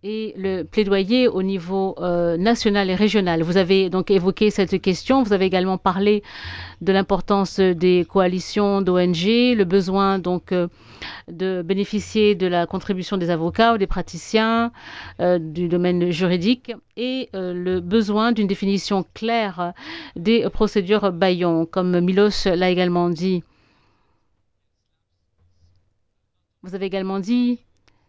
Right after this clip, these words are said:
que les procédures bâillons, euh, ne sont pas une problématique, euh,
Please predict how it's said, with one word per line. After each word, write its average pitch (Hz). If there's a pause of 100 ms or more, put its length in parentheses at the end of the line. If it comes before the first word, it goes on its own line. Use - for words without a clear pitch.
(580)
que -
les 180
procédures 190
bâillons, 226 (420)
euh, 170
ne 175
sont 185
pas 202
une 190
problématique, 185
euh, 180